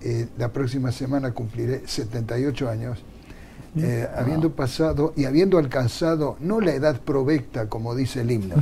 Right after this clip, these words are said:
Speaker 1: sino la edad
Speaker 3: <laughs>
Speaker 1: gloriosa, eh, yo puedo decirles que estoy trabajando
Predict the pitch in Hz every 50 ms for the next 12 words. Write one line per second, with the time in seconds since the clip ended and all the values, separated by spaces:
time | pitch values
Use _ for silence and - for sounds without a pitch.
0 | - - - 160 127 135 143 160 - - 127 127 139 151 143 127 120 120 123 123
1 | 127 127 151 147 123 113 - - 113 113 117 - 160 156 131 - - - - 135
2 | 131 127 131 127 127 120 139 151 147 - 156 156 151 151 143 135 135 120 - 156
3 | 143 139 131 - 135 117 - - 147 143 127 131 139 123 117 110 - - 139 139
4 | 131 131 131 123